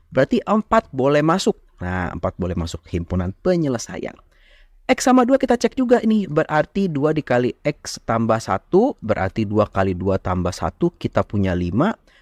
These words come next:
Dan yang satu lagi juga kita cek X dikurang dua, dua dikurang dua sama dengan nol. Nah, ini yang masalah ya. Nol nggak boleh,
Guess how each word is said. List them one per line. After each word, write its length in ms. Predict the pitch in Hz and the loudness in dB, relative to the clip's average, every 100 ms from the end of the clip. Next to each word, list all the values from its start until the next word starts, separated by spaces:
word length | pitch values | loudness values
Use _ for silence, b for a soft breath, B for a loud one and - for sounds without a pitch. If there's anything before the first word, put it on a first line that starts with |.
| b | b
Dan 400 | 127 143 151 151 | 0 2 4 2
yang 80 | 151 | 0
satu 220 | 135 123 | 0 0
lagi 180 | 120 151 | 0 0
juga 140 | 127 | -2
kita 160 | 120 98 | -2 -6
cek 340 | - 160 - | -4 -4 -4
X 220 | 117 - | -8 -6
dikurang 460 | 110 101 95 95 95 | -8 -4 -2 0 0
dua, 440 | 87 92 101 202 - | -2 0 2 2 -2
dua 300 | - 101 101 | -6 0 2
dikurang 400 | 98 - 95 92 | 0 -2 0 0
dua 180 | 92 117 | 2 0
sama 240 | - 104 87 | 0 -2 -2
dengan 240 | 85 82 | -2 -2
nol. 300 | 78 82 50 - | -2 -4 -6 -4
Nah, 400 | 147 202 180 156 | 0 2 2 0
ini 240 | 143 190 170 | 0 2 2
yang 140 | 139 | 0
masalah 500 | 120 - 90 73 - | -2 -2 -6 -6 -2
ya. 160 | 131 233 b b b | -2 -2 b b b
Nol 240 | 226 262 | 2 4
nggak 220 | 220 156 165 | 4 2 2
boleh, 260 | 202 214 | 0 0